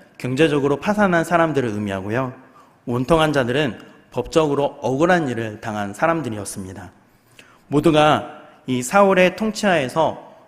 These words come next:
너무나 견딜 수 없는 그런 고통들을 받으면서 살았던 사람들이죠. 여러분, 이 사람들이 왜 다윗을 찾아왔을까요?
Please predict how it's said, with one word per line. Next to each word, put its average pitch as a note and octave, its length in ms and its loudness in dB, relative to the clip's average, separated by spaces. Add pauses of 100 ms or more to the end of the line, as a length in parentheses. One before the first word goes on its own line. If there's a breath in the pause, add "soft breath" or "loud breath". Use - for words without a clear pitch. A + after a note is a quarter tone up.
너무나 D#3 880 0 (460)
견딜 D#3+ 320 0
수 F#3+ 180 -2
없는 C#3 380 -6
그런 D3 340 -2
고통들을 A#2+ 680 -6
받으면서 A2+ 460 -8
살았던 C#3 540 -4
사람들이죠. A2+ 640 -2 (960 loud breath)
여러분, D#3 200 4
이 C3 80 2
사람들이 E3 680 4
왜 E3+ 240 6
다윗을 A#2+ 400 -2
찾아왔을까요? A2+ 840 -2